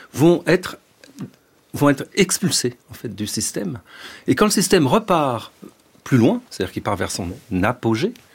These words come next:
son apocentre, bah, ce qui va se passer, c'est que le, le, le système va recombiner, en fait, euh, va se recombiner lui-même.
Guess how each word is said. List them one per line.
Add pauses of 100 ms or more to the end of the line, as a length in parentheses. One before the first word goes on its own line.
(520)
son
apocentre, (340)
bah,
ce
qui
va
se
passer,
c'est
que
le,
le,
le
système
va
recombiner,
en
fait, (460)
euh,
va
se
recombiner
lui-même.